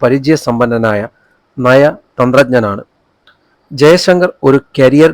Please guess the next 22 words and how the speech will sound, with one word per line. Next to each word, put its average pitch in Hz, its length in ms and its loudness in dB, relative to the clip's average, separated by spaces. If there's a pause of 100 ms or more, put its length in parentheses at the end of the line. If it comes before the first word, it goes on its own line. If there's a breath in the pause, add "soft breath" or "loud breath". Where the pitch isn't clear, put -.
ഡിപ്ലോമാറ്റ് 123 560 0
ആയിരുന്നു. 110 380 -8 (600)
രാഷ്ട്രീയത്തിലേക്ക് 131 800 -2
വരുന്നതിന് 131 460 0
മുൻപ് 123 300 -2
തന്നെ 110 180 -4 (460)
ഇന്ത്യയുടെ 147 400 2 (100)
സേവനത്തിൽ 135 440 0 (360)
ദീർഘകാലം 139 540 2
പ്രവർത്തിച്ച 120 460 -2
വ്യക്തി. 117 320 -6 (880)
അമേരിക്ക, 165 560 2 (160)
ചൈന, 127 240 2 (460)
റഷ്യ 131 380 -2 (520)
പോലുള്ള 135 320 2 (240)
ലോകത്തിലെ 139 460 0
ഏറ്റവും 165 400 0
ശക്തമായ 151 540 0
രാജ്യങ്ങളിൽ 117 460 0 (580)
ഇന്ത്യയെ 143 380 2
പ്രതിനിധീകരിച്ച 139 720 0
അനുഭവം 123 380 -2